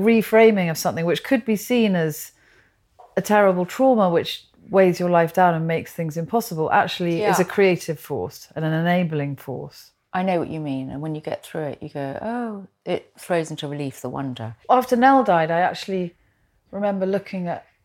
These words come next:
Speaker 1: Nigella Lawson and thinking, "How on earth, her life looks kind of like she's having fun." She's,
Speaker 2: Yeah.
Speaker 1: she's, and she's had so much loss.
Speaker 2: So
Speaker 1: You know,
Speaker 2: much
Speaker 1: her
Speaker 2: loss.
Speaker 1: sister and her mother and her husband.
Speaker 2: Husband.
Speaker 1: What's she doing? And I'm going to try and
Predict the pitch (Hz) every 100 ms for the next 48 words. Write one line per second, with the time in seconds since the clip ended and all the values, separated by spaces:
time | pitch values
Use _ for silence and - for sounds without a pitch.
0 | _ 190 196 180 185 180 220 233 - 165
1 | - 170 170 170 - 165 202 202 196 208
2 | 208 160 214 240 208 180 190 - - -
3 | 196 190 175 185 139 190 175 185 185 170
4 | - 175 147 147 147 175 160 - 185 196
5 | 185 165 - - 202 196 - 202 185 226
6 | 220 196 - 175 196 - - 196 185 175
7 | 160 - 190 170 240 214 180 165 170 156
8 | 202 - 190 175 165 170 175 175 170 165
9 | 156 156 160 160 - 185 185 165 175 196
10 | 165 - 208 202 233 196 147 143 143 -
11 | - _ _ 196 190 196 196 - - 202
12 | 190 185